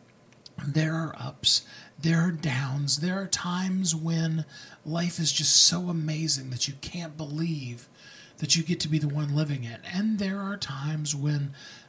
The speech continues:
life is so horrible and gut-wrenching that you just aren't sure whether you'll make it through the next minute, let alone the day. At every level, at every end of that equation, there comes decisions that you've made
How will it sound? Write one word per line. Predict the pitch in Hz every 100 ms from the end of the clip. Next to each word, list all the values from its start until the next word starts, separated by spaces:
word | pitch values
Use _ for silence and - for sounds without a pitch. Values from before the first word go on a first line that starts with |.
| -
life | 160 165 156 151
is | 139
so | - - 180
horrible | 165 135 165 165 156 139 131
and | 135 131 127
gut-wrenching | 170 170 - 151 139 - 131
that | 131 127
you | 143
just | 143 170 -
aren't | 180 156
sure | - 175 160 147 - - - - -
whether | 170 175 180
you'll | 156
make | 143 156 156
it | -
through | 170 151
the |
next | 147 147 - 151
minute, | 143 135 127
let | 127 131
alone | 135 135 135
the |
day. | 127 120 113 127 - - - - - - - - - - - - -
At | 170 202
every | 208 196 208 160
level, | 165 165 156 147 131 - - -
at | 180
every | 190 180 175
end | 175 170
of | 147
that | 151 139
equation, | 139 - 156 160 139 131 123 120 - - - -
there | 135 156 165
comes | 156 - - 175 180 175 156
decisions | 160 147 160 - 190 190 202 175
that | 170 -
you've | 165 151
made | 143 151 151 147 131